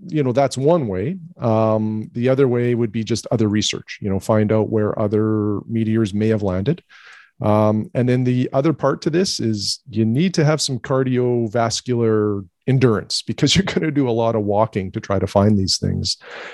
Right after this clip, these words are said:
And the good part, though, is it's like, there's no real other, like, financial investment, uh, to find these things. All you really need is a stick with a magnet on the bottom.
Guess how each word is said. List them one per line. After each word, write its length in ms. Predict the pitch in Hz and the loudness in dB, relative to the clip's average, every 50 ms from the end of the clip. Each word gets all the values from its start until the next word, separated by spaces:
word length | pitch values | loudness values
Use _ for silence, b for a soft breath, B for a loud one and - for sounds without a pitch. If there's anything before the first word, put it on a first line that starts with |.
| B B B - | B B B 0
And 540 | 123 120 120 120 120 120 120 120 117 120 - 156 | 2 2 4 4 4 4 4 2 2 0 -2 -2
the 220 | 131 131 127 123 113 | 0 2 2 2 2
good 260 | 104 113 170 208 214 | 2 0 0 0 0
part, 280 | - 113 104 104 101 - | 0 0 0 0 0 0
though, 200 | 107 110 110 113 | 0 2 4 2
is 340 | 113 113 101 - - - - - | 2 2 0 0 -2 -2 -4 -2
it's 600 | 123 117 110 - - - - - - - - - _ _ | -2 -2 -2 0 -2 0 0 0 0 -2 -4 -6 _ _
like, 360 | - 135 127 120 127 127 - | -14 -12 -4 0 0 0 0
there's 180 | - 139 117 123 | 0 -2 -2 0
no 180 | 147 156 160 | 0 0 2
real 380 | 151 131 131 135 135 131 127 120 | 2 2 2 2 2 2 2 0
other, 380 | 117 110 120 113 110 107 98 95 | 0 0 0 -2 -2 -2 -4 -4
like, 240 | 98 101 98 - - | -6 -8 -8 -10 -6
financial 580 | - 104 101 107 107 107 107 - - 104 92 | -4 -2 0 2 2 2 2 2 0 -2 -2
investment, 760 | 92 98 90 90 113 117 123 - - - 85 85 92 - - - - - | -2 -4 0 2 4 4 4 2 0 -2 -4 -6 -6 -8 -12 -12 -8 -4
uh, 280 | 98 95 98 98 95 92 - | 0 2 2 2 2 0 -2
to 80 | - 110 | -6 -2
find 300 | - 110 110 110 104 92 | 0 2 2 4 2 0
these 200 | 92 85 - - | 0 -2 -4 -6
things. 240 | 95 90 87 - - | -6 -8 -8 -4 -2
All 160 | 113 135 151 | 0 0 0
you 140 | 147 131 113 | 2 2 2
really 260 | 117 123 123 113 104 | 2 2 2 0 0
need 200 | 101 110 120 113 | 0 0 0 -2
is 160 | 107 - - | -2 -4 -4
a 40 | - | -2
stick 400 | - - - - 127 127 - - | -2 -2 0 0 -2 -2 0 -2
with 100 | 110 - | -4 -4
a 60 | 90 | -2
magnet 440 | 85 90 95 110 120 131 139 135 131 | -2 0 0 0 0 0 0 2 2
on 140 | 131 131 135 | 0 0 -2
the 60 | 131 | -2
bottom. 440 | 123 131 131 147 165 170 190 180 | 0 0 2 2 2 0 -2 -4